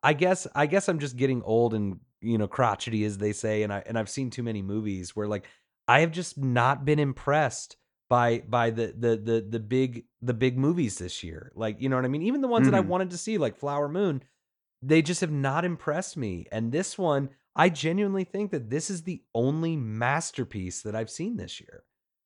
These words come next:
Speaker 1: Like, there's, I,
Speaker 2: Wow.
Speaker 1: like, I like other movies just as much, if not a little bit more than this one from this year.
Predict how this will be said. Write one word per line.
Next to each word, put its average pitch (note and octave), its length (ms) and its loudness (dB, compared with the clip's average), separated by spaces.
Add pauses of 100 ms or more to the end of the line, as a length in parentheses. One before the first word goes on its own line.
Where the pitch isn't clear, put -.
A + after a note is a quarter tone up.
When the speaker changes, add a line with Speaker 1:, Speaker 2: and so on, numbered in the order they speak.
(120)
Speaker 1:
Like, E3 280 4
there's, G#3+ 280 8
I, - 100 -2
Speaker 2:
Wow. G3+ 80 2
Speaker 1:
like, F#3+ 220 6
I A3+ 180 8
like B3 220 4
other E3 200 6
movies C#3+ 600 2
just C#3+ 260 0
as A#2 160 -2
much, A#2+ 500 -2
if C#3 180 2
not C3 160 4
a - 20 2
little A#2 220 2
bit G#2+ 120 -4
more G2+ 240 -2
than F2 160 -8
this F2+ 200 -8
one F#2+ 160 -6
from F#2+ 160 -10
this F#2 180 -10
year. G#2 180 -2